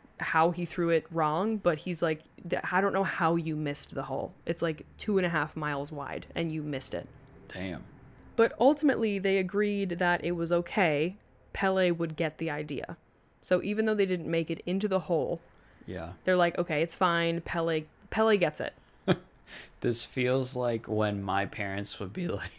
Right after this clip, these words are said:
Speaker 2: we would skip church on Sunday, and then they would go, "God understands.
Speaker 1: God understands.
Speaker 2: We
Speaker 1: It's
Speaker 2: were at a hockey tournament.
Speaker 1: Exactly.
Speaker 2: God understands."
Speaker 1: Right. So
Speaker 2: <laughs>
Speaker 1: even though their offering hadn't been received, they went for the take.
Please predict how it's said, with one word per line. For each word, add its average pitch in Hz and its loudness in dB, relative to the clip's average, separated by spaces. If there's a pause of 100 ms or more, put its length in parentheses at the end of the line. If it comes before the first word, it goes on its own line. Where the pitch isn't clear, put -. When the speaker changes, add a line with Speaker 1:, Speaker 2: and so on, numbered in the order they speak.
(260)
Speaker 2:
we 123 4
would 113 4
skip - -2
church 104 0
on 92 -2
Sunday, 95 -2 (400)
and 110 0
then 107 2
they 110 4
would 110 4
go, 101 4 (320)
"God 90 2
understands. 82 -6
Speaker 1:
God 240 4
understands. 185 0
Speaker 2:
We 107 4
Speaker 1:
It's 107 6
Speaker 2:
were 107 6
at 107 4
a 98 4
hockey 90 -4
tournament. 80 -10
Speaker 1:
Exactly. 180 -2
Speaker 2:
God 107 6
understands." 98 -4 (300)
Speaker 1:
Right. 202 0 (600)
So 240 6 (200)
Speaker 2:
<laughs> - -20
Speaker 1:
even 320 6
though 311 6
their 269 6
offering 202 2
hadn't 202 4
been 269 4
received, 160 0 (100)
they 180 4
went 175 0
for 180 0
the 160 0
take. - -8